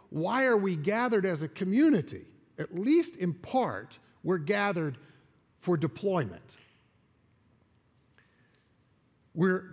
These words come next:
gathered to be sent. We're a people who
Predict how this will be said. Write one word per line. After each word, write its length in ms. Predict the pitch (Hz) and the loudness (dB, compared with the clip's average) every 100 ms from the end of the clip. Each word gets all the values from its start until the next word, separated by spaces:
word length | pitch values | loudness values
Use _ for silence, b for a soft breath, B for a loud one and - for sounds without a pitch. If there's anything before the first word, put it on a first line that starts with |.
| 127 | -2
gathered 560 | 220 240 220 180 - | 0 2 2 0 -4
to 140 | - 190 | -4 -2
be 160 | 175 | -2
sent. 580 | - - 240 156 - - _ _ _ _ _ _ _ _ _ _ | -4 -4 -2 -2 -6 -20 _ _ _ _ _ _ _ _ _ _
We're 220 | 175 190 | 0 0
a 60 | 160 | 0
people 500 | - 240 196 160 147 | 0 0 2 0 0
who 320 | 185 190 | 2 2